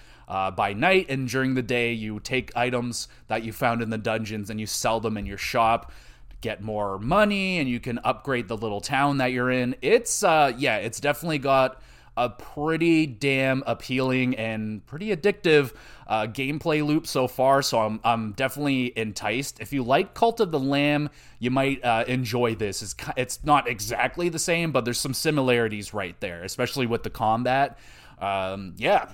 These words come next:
enjoying Moonlighter so far. And then I had a little craving for a little bit of Resident Evil,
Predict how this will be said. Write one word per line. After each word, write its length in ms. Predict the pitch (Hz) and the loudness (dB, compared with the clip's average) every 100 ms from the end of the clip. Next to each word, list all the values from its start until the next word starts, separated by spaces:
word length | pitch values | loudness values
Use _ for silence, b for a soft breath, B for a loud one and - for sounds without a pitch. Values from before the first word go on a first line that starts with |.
| - | -8
enjoying 440 | 131 120 143 165 | -6 0 0 2
Moonlighter 480 | 139 180 151 107 104 | 0 0 0 0 -2
so 220 | - 110 | -4 -4
far. 440 | - 107 92 90 B B B - | -2 -2 0 -4 B B B -4
And 260 | 120 117 110 | -2 -2 2
then 680 | 180 196 190 190 185 185 B B B | 4 4 2 0 -2 -6 B B B
I 120 | 107 117 | -2 6
had 240 | 147 156 | 6 6
a 40 | |
little 260 | 165 170 165 | 2 4 2
craving 880 | - 151 151 147 147 147 147 147 147 - - _ - - - | 2 4 4 2 2 2 2 0 -6 -12 -20 _ -20 -20 -20
for 180 | - 135 | 2 6
a 80 | 131 | 6
little 240 | 127 131 | 6 6
bit 140 | 120 123 | 6 6
of 80 | 120 | 6
Resident 520 | 117 107 117 117 117 | 4 2 0 -2 -2
Evil, 540 | 117 107 98 95 98 | -4 -4 -4 -2 -2